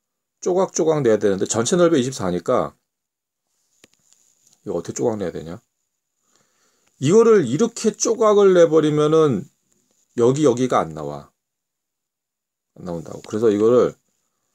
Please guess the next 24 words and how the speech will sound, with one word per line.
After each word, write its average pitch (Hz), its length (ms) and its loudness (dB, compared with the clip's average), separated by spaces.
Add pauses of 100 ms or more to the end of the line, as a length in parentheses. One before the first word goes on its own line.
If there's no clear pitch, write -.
(460)
어디 110 200 0
넓이를 123 320 0
구하냐면 98 280 -2
여기. 104 340 0 (1160)
여기, 135 320 0
여기, 156 340 0 (120)
일단 135 300 0
여기 139 200 2
넓이를 127 380 2
구하죠. 80 340 -6
여기 90 180 -8
넓이. 80 340 -10 (100)
여기 117 200 0
넓이는 143 340 2
어떻게 113 220 0
구하냐면은 101 720 -2 (2500)
그, 92 680 0
이걸 117 180 0
이렇게 131 200 -2
쪼개요. 101 300 -2
이렇게. - 320 -14 (600)
A랑 110 260 0
C를 135 240 -6
연결해. 87 380 -8